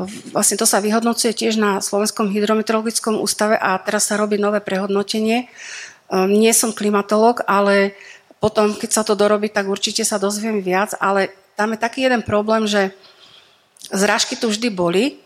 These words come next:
a, a teraz možno tým, že sa rozpína atmosféra, že je teplejšia, čiže teplom sa veci rozpínajú, tak, e,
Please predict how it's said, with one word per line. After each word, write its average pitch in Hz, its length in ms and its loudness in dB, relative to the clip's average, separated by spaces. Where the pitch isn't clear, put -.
a, 185 400 2
a 185 320 0
teraz 240 280 2
možno 226 640 2
tým, 254 240 4
že 220 160 2
sa 185 400 0
rozpína 220 480 0
atmosféra, 185 840 -2
že 190 500 2
je 190 480 2
teplejšia, 214 640 0
čiže 202 240 0
teplom 208 320 0
sa 185 400 0
veci 196 320 -2
rozpínajú, 196 720 0
tak, 190 320 -2
e, - 20 -10